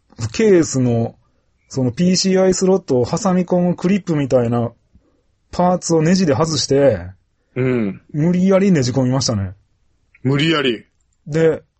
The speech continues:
Speaker 1: もうそのピーシーアイケースのあのー、インターフェース部分を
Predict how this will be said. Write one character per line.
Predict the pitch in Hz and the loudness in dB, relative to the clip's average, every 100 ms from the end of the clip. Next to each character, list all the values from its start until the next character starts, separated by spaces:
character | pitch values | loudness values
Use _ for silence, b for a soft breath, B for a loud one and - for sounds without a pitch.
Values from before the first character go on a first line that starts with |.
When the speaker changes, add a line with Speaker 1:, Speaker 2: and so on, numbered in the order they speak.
| _ - | _ -4
Speaker 1:
も | 170 170 | 0 0
う | 127 | 0
そ | 202 | 2
の | 196 185 - _ _ _ _ _ - | 2 0 -6 _ _ _ _ _ -4
ピ | 196 | -2
ー | |
シ | 190 202 | 2 2
ー | |
ア | |
イ | 202 | 2
ケ | 226 202 | 2 2
ー | |
ス | 170 143 | 2 -2
の | 131 127 | 0 0
あ | |
の | 127 127 127 127 123 123 123 123 123 123 | 0 -2 -2 -2 -2 -2 -2 -2 -2 -4
ー、 | 165 | -2
イ | 180 | 0
ン | |
タ | 185 | 4
ー | 180 | 2
フ | 196 | 2
ェ | |
ー | |
ス | 185 | 0
部 | 208 | 0
分 | 196 151 123 113 | 0 0 0 -2
を | - | -4